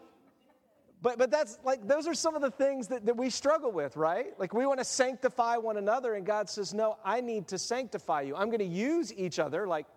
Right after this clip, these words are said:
Susan just sanctified me there. Like, the body of Christ, your marriage, those relationships are there to make you more like me, to remind you of your need for me, to remind you that you're not perfect, but you need me to make you perfect, and that's gonna happen one day forever. And so as Paul's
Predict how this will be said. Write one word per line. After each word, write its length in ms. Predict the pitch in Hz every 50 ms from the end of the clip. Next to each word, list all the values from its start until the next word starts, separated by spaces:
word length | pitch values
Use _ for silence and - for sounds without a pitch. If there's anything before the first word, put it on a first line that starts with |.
| - -
Susan 400 | - - 160 147 131 151 143 123
just 300 | 139 147 131 - - - _ _ _ _ _ _
sanctified 540 | - - 165 147 131 - - - 143 143 135
me 160 | 143 156 156
there. 220 | 147 151 160 180 - - - - -
Like, 160 | - 254 - - - - - - - _ _ _ _ _ _ _ _ _ _ -
the 100 | 170 233
body 400 | 175 143 247 254 294 311 302 269
of 140 | 254 185 -
Christ, 580 | - - 240 247 269 254 226 214 214 - - 196
your 100 | 190 185
marriage, 520 | 180 196 214 226 240 240 233 226 196 -
those 200 | 208 208 196 165
relationships 760 | 180 185 180 180 226 269 262 - 269 220 - - 220 - -
are 140 | - 196 196
there 200 | 175 208 220 208
to 160 | - - 220
make 380 | 190 190 196 220 254 214 - -
you 160 | 247 254 240
more 240 | 208 208 208 214 208
like 260 | 202 208 208 190 -
me, 240 | 202 226 277 269 196
to 140 | 147 - 185
remind 540 | 180 175 170 170 175 180 190 226 240 226 196
you 200 | 240 247 233 214
of 160 | 196 190 180
your 200 | 202 214 208 196
need 320 | 196 202 233 262 269 220
for 160 | - - 185 156
me, 140 | 147 147
to 120 | 123 - 175
remind 420 | 175 175 180 190 196 208 220 196
you 100 | 208 240
that 140 | 190 240 220
you're 140 | 190 226 226
not 200 | 226 226 220 226
perfect, 540 | - - 220 240 233 - 240 208 - - 151
but 140 | 170 196 196
you 140 | 185 220 220
need 180 | 214 214 202
me 120 | 202 226 220
to 80 | 214
make 360 | 202 196 208 233 262 - -
you 120 | 214 190 160
perfect, 540 | - 170 156 143 - - 139 139 135 - 175
and 120 | 165 165
that's 160 | 185 208 -
gonna 200 | - 233 220 208
happen 420 | 190 190 214 208 - - 202 196 180
one 200 | 196 214 214 208
day 140 | 214 208
forever. 480 | 196 - 208 196 - 214 247 220 208 -
And 160 | 165 185 165
so 140 | - 226 214
as 100 | 202 -
Paul's 460 | - - - 269 285 302 311 294 -